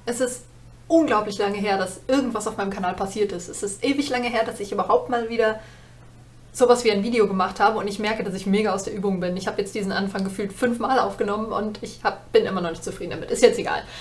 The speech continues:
Jedenfalls, ähm, wollte ich gerne zumindest für morgen ein Video vorbereiten, denn morgen ist ein ganz besonderer Tag. Morgen ist der erste September, wie wir alle wissen, der Beginn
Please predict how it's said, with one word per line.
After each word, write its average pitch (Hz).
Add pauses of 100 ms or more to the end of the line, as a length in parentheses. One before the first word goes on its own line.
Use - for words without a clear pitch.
(220)
Jedenfalls, 247
ähm, 220 (720)
wollte 220
ich -
gerne 277 (400)
zumindest 294
für 285
morgen 262
ein 196
Video 196
vorbereiten, 185
denn 285 (140)
morgen 294
ist -
ein 226
ganz 262
besonderer 269
Tag. 277 (160)
Morgen 262
ist 254 (120)
der 220
erste 277
September, 254 (540)
wie 233
wir 240
alle 214
wissen, 202
der 220
Beginn 202